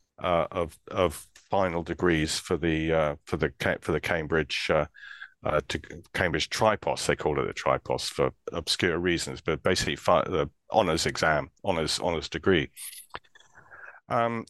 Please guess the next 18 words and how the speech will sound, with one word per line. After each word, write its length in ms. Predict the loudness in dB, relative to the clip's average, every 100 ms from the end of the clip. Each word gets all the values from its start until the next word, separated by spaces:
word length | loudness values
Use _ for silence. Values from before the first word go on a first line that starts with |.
| -4
that 240 | 0 0
story 460 | -2 -2 0 2 0
is 100 | 0
very 220 | 0 0
much 240 | 0 -4 -2
tied 260 | 0 2
up 180 | 2 0
with 220 | -2 -4 -4
the 120 | -20 -14
personality 800 | -2 -2 0 0 2 2 0 0
of 160 | 0 2
Alfred 420 | 0 0 -4 -4
Marshall, 600 | 0 2 2 0 -2 -2 0
who, 360 | 0 2 0 -4 -4
um, 360 | 0 2 0 -4
became 420 | -6 0 0 0
professor 760 | -4 -2 -2 0 0 0 -2 -6
in 240 | -8 -8